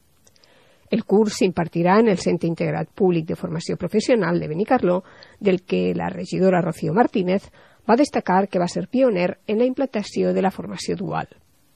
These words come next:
Martínez indicava que el curs s'adapta a les necessitats reals del nostre municipi, on existeix una necessitat de formar als joves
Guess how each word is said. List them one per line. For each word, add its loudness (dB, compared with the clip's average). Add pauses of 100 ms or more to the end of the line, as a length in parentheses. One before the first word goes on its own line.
(360)
Martínez 2 (320)
indicava 2
que -2
el -4
curs 0 (160)
s'adapta 0
a 2
les 0
necessitats -4
reals 0
del -2
nostre -6
municipi, -4 (420)
on 4
existeix -2
una -2
necessitat -2
de -4
formar -2
als -2
joves -2